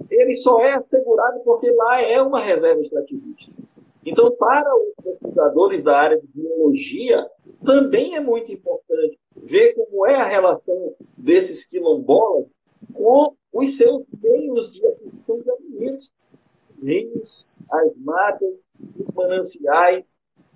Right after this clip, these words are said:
é, a agricultura familiar, a criação de animais para o, o,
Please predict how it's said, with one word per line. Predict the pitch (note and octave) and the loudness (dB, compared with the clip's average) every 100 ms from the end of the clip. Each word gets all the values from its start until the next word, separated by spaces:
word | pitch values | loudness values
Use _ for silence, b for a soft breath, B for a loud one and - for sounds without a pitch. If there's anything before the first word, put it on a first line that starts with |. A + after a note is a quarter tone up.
| _ | _
é, | - D3 D3 C#3 - _ _ _ _ _ - - - | 0 4 4 0 -4 _ _ _ _ _ -20 -20 -2
a | G3+ G#3+ | 0 2
agricultura | - F#4 G4 - - A4 | 0 -4 -4 -8 -6 -6
familiar, | - - - E4 C#4 - D4 | -6 -8 -10 -14 -8 -4 -2
a | |
criação | - A4+ B3+ - - G4+ - | -2 0 0 -2 -6 -14 -10
de | |
animais | F3+ - - - - | -10 -10 -10 -10 -8
para | - D#3+ E3+ | -2 2 4
o, | D3 C#3 B2+ C#3+ C#3 | 2 0 -8 -10 -12
o, | - | -12